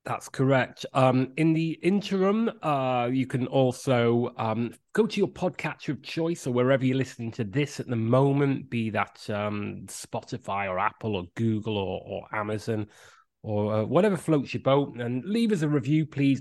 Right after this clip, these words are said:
Always much appreciated. Uh, subscribe, tell your friends, and, um,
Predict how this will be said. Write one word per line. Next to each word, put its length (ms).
Always 360
much 360
appreciated. 1080
Uh, 200
subscribe, 800
tell 200
your 120
friends, 520
and, 440
um, 420